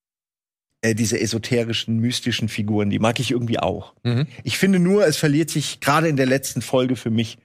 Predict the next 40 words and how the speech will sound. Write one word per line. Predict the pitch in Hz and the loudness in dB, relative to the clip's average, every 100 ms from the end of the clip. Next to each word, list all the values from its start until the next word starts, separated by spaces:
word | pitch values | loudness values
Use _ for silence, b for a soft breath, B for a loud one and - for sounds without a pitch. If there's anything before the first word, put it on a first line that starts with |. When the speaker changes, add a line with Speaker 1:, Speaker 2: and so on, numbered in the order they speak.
| _ _ _ _ _ _ _ _ - - | _ _ _ _ _ _ _ _ -20 -4
Speaker 1:
da | 139 143 | 0 2
wurden | 147 170 147 90 | 2 0 -2 0
sehr | 147 170 | 0 2
viele | 170 139 | 2 2
Sachen, | 143 143 156 123 | 2 0 -2 0
sehr | 135 | 0
viele | 151 123 | 0 0
Entscheidungen | 113 123 127 131 | 2 2 2 -2
getroffen, | 113 123 113 120 107 | -4 -4 -2 -2 0
die | 117 | 2
mir | 117 120 | 2 2
nicht | 120 117 | 0 -2
gefallen | 117 - 117 113 | -6 0 2 2
haben, | 110 107 B - | 0 -2 B -2
wo | 131 | -2
ich | 117 | 2
gerne | 143 131 | 2 2
später | - 147 135 | 0 2 2
noch | 110 | 2
mal, | 113 71 | 2 0
wenn | 78 87 85 82 107 120 | -2 -4 -4 -4 0 2
wir | 113 | 2
dann | 110 113 107 | 2 0 2
an | - | 0
dem | 113 | -2
Punkt | 117 120 | 0 0
sind, | - 202 - | 2 2 2
noch | 120 | 2
mal | 123 | 2
drauf | - 113 - | 0 -2 -2
eingehen | 117 123 107 | -2 0 0
kann. | 104 101 87 | 0 -4 -2
Aber | 101 117 - B B _ | 0 0 0 B B _
mich | 139 131 | -2 0
würde | 185 180 | 2 2
vor | 170 | 2
allen | 196 | 2
Dingen | 185 | 4
mal | 170 147 | 4 2
interessieren, | 165 147 180 | 2 0 0